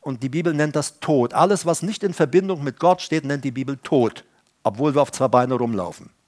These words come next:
So. Und er sagt, und, äh, in, in diesem Beispiel hei-, äh, oder in diesem, äh, Gleichnis, was Jesus sagt von den Jungfrauen,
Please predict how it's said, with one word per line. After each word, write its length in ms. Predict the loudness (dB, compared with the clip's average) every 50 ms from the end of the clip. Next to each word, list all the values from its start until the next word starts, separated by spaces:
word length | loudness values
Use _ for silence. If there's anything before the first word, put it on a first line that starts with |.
| _ _ _ _ _ _ _
So. 180 | -6 -6 -6 -8 _ -18 -16 -14 -12 -12 -10 -12 -6 4
Und 240 | 4 4 4 4 0
er 180 | 2 2 2
sagt, 300 | 6 6 6 6 6 2 -6 _ _ _ _ _ _ _ _ -16 -12 _
und, 200 | -4 -4 -2 0
äh, 420 | 2 6 6 6 6 4 0 -4 -6 -8 _ -20 -20 _ _ _ _ _
in, 220 | 0 2 2 2 -2
in 220 | -2 -4 -4 -2
diesem 260 | -2 -2 -2 -2 0
Beispiel 500 | 4 6 6 6 4 2 0 0 2 4
hei-, 140 | 4 4 4
äh, 140 | 2 2 0
oder 180 | 0 0 0 -2
in 80 | -2
diesem, 400 | -2 -4 -6 -6 -6 -6 -10 -12 _
äh, 100 | -10 -8
Gleichnis, 400 | 0 4 4 4 4 2 -2 -2
was 160 | 0 -2 0 0
Jesus 240 | -2 -2 -2 -2
sagt 220 | -2 -2 -4 -4 -2
von 120 | -2 -2
den 140 | -2 -2 -2
Jungfrauen, 720 | -2 -2 -2 -2 -4 -6 -2 2 4 4 6 4 2 0